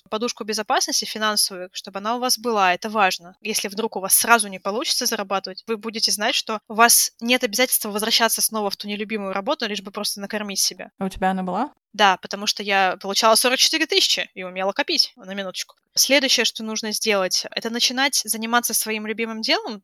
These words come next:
Speaker 1: будь то фриланс или другая работа, параллельно своей работе. Например, когда я начинала фотографию учиться вообще, у меня было шесть рабочих дней по тринадцать-четырнадцать рабочих часов и одно единственное воскресенье, когда нужно было и суп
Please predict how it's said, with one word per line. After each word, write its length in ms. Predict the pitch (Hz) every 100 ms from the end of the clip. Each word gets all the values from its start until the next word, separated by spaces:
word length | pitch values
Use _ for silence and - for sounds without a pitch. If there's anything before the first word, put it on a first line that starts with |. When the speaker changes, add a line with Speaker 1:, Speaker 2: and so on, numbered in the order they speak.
| -
Speaker 1:
будь 140 | 226
то 100 | -
фриланс 400 | 202 226 214 208
или 80 | 196
другая 300 | 202 196 208
работа, 280 | 208 320 -
параллельно 440 | - 240 247 233 190
своей 300 | - 180 180
работе. 380 | 185 180 - -
Например, 400 | 202 202 208 208
когда 280 | - 202 214
я 360 | 240 339 370 -
начинала 380 | 202 - 208 202
фотографию 640 | 214 202 202 196 196 190 -
учиться 540 | 220 - 220 214 190
вообще, 360 | 185 185 - - 214
у 60 |
меня 180 | 220 220
было 160 | 233 226
шесть 260 | 254 247
рабочих 440 | 233 208 208 220 214
дней 260 | 254 392 -
по 260 | 233 247
тринадцать-четырнадцать 1300 | - 240 247 294 220 - 220 220 - 233 208 - -
рабочих 320 | 196 214 - -
часов 400 | - 285 403 -
и 100 | 226
одно 220 | 220 226
единственное 340 | 294 254 - 220
воскресенье, 500 | - 233 - 240 202
когда 200 | 202 202
нужно 240 | 208 214
было 140 | 202 220
и 60 |
суп 220 | 226 392